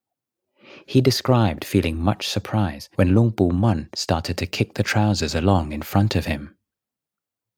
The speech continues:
Finally, when he reached the fence around the police station, he stooped down, picked up the trousers, and fastened them under his robes.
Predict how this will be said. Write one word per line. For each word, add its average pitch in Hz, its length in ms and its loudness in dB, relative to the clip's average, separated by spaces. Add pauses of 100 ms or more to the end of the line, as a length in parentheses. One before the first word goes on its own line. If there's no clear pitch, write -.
(1500)
Finally, 82 680 2 (1200)
when 98 260 2
he 113 140 4
reached 90 300 0
the 90 80 -2
fence - 540 -2
around 85 300 0
the 92 80 0
police 98 300 0
station, 71 600 -4 (1000)
he 113 100 4
stooped - 440 2
down, 76 400 2 (800)
picked - 240 2
up 113 140 4
the 85 100 0
trousers, 76 640 -8 (480)
and 101 120 6
fastened 117 560 0
them 73 180 -6
under 87 260 2
his 123 280 0
robes. 120 480 0